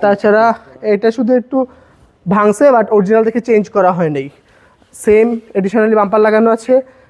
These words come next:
আর ব্যাক ক্যামেরাও কিন্তু পেয়ে যাচ্ছেন আপনারা। আমি যদি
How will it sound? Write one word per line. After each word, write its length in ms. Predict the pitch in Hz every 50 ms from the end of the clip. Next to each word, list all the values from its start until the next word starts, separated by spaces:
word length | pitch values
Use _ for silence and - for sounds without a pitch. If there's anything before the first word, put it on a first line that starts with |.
| _ _ _ _ _ _ _ _ _ _ _ _ - - - - - 180
আর 60 | 190 180 160
ব্যাক 140 | 214 214 214 -
ক্যামেরাও 300 | 254 247 254 254 254 247 254
কিন্তু 160 | 247 226 226 226
পেয়ে 140 | 233 220 208 214
যাচ্ছেন 220 | 202 - 233 202 185
আপনারা। 260 | - - 196 185 214 277 - - _ _ _ _ _ _ -
আমি 120 | 180 208 208 208
যদি 140 | 240 208